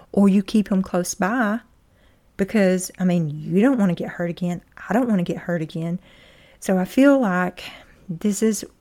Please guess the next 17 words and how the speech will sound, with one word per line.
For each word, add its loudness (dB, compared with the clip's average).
what 0
God, -2
in 2
the 0
direction 0
that -2
God -4
wants -10
me -2
to -6
move 0
in. -6
I, -8
I -2
have, -6
I -2
am -2